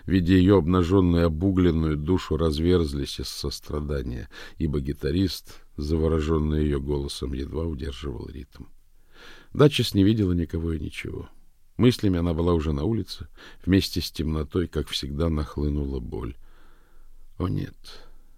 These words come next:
никаких иллюзий насчет очищения кровью этого человека. И все-таки кровь будет. Дача спустит ее, потому что иначе нельзя. Песня кончилась.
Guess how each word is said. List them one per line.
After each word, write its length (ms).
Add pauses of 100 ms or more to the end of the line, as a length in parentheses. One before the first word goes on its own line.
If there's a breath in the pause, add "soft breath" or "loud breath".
(260 soft breath)
никаких 560
иллюзий 800
насчет 440
очищения 760
кровью 520
этого 380
человека. 640 (1160 soft breath)
И 80
все-таки 380
кровь 240
будет. 540 (420)
Дача 320
спустит 520
ее, 160
потому 300
что 200
иначе 380
нельзя. 400 (600)
Песня 300
кончилась. 600